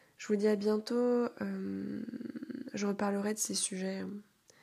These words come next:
Peut-être que je reparlerai un peu de la dépression dans, plus, plus profondément. Peut-être que je reparlerai aussi de l'ennui pro-, plus profondément, je ne sais pas.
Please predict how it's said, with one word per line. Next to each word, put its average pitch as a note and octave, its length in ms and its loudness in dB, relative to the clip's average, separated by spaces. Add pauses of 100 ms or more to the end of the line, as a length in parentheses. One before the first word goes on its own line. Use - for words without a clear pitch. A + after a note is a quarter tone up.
(220)
Peut-être A#3+ 240 -4
que G#3+ 100 -2
je F#3+ 80 -4
reparlerai F#3+ 420 -2
un G3 80 -2
peu G3+ 140 -4
de G3+ 60 -4
la G3+ 80 -2
dépression G3 520 -4
dans, G3 240 -6 (1600)
plus, G3 440 0 (300)
plus G#3 140 -4
profondément. G#3 760 2
Peut-être A3 260 -4
que G#3+ 100 0
je G3 80 0
reparlerai F#3+ 420 -4
aussi G3+ 340 2
de G3+ 100 -2
l'ennui F#3+ 360 0
pro-, G#3 180 -6
plus - 220 -10
profondément, F#3+ 640 -4
je - 80 -10
ne - 60 -20
sais - 140 -6
pas. - 200 -14